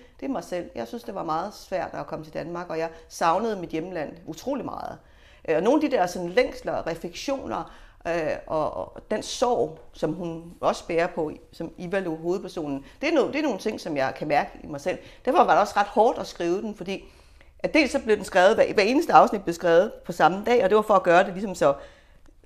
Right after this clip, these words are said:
tæt på virkeligheden, som en dagbog kunne være, ikke? Men det betød jo også, at for at kunne skrive om nogle af de her ting, hun, hun går igennem, så er jeg nødt til at, ligesom at få spolet tiden tilbage, så jeg græd utrolig meget, da jeg skrev det, fordi jeg synes, det var, det var virkelig hårdt at,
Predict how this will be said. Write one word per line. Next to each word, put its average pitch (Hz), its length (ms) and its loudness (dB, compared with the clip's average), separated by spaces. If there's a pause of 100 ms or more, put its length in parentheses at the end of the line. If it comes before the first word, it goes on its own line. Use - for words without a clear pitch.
(140)
tæt 240 180 -2
på 240 140 -4
virkeligheden, 170 520 -2
som 165 120 -8
en 151 120 -4
dagbog 156 460 -2
kunne 143 120 -12
være, 160 300 -4
ikke? 196 120 -10 (160)
Men 190 120 0
det 185 60 -6
betød 277 300 -2
jo 185 160 6
også, - 180 0
at 190 80 -4
for 277 100 -2
at 226 120 -2
kunne 202 120 -8
skrive 226 400 -4
om 220 100 -4
nogle 190 180 -6
af 214 60 -8
de 214 100 -6
her 190 220 2 (560)
ting, 247 280 -4
hun, 185 180 -10 (260)
hun 190 160 -10
går 170 180 2
igennem, 190 460 -4
så 247 60 -6
er 254 40 -2
jeg 247 80 0
nødt 240 140 -2
til 254 80 -2
at, 220 60 0
ligesom 220 220 -6
at 180 80 -2
få 180 80 -12
spolet 170 380 -6
tiden 110 160 -12
tilbage, 156 360 -4
så 175 100 -6
jeg 156 100 -2
græd 220 300 4
utrolig 160 320 -6
meget, 147 260 -2
da 170 40 -6
jeg 151 100 -6
skrev 180 260 -4
det, 165 120 -8
fordi - 120 -12
jeg 170 60 -8
synes, 190 140 -18
det 170 100 -10
var, 143 120 0
det - 320 -16
var 180 60 -10
virkelig 269 240 2
hårdt 196 300 4
at, 165 160 2